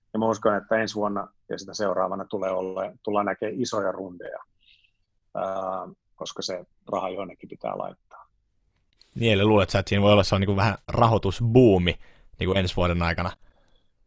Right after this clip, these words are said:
Speaker 1: Joo, siis se on mahdollista. Eli siis, okei, on, on siis huonojakin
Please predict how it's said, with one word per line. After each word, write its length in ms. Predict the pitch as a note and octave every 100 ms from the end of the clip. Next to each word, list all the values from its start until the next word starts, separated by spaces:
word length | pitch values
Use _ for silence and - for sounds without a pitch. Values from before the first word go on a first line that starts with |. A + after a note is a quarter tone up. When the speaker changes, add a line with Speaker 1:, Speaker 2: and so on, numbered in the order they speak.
| _ _ -
Speaker 1:
Joo, 440 | A#3+ F#3+ C3 A2
siis 440 | D#3+ D3 - F3+
se 100 | -
on 120 | D#3 D#3+
mahdollista. 640 | F3 C#3+ A#2 A2 A2+ D#3
Eli 200 | D#3 F#3
siis, 200 | F3+ E3
okei, 300 | - - C3+
on, 200 | C#3+ D#3+
on 160 | E3+ D3+
siis 280 | D#3+ - -
huonojakin 540 | E3 C3 B2 A#2 A2+